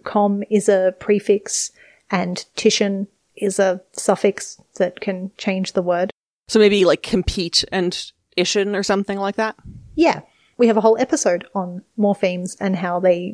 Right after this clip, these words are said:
Speaker 1: build up into words. We'll link to that in the show notes.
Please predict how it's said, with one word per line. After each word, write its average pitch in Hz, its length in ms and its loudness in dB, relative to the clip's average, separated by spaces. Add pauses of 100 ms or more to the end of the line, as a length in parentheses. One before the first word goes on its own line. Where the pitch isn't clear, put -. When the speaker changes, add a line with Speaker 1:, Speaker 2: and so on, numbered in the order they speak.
Speaker 1:
build 185 220 4
up 175 280 0
into 185 280 -2
words. 175 500 -2 (480)
We'll 196 120 0
link 180 200 -2
to 190 100 -8
that 180 260 2
in 185 340 -2
the 190 80 -4
show 180 180 4
notes. 180 440 -6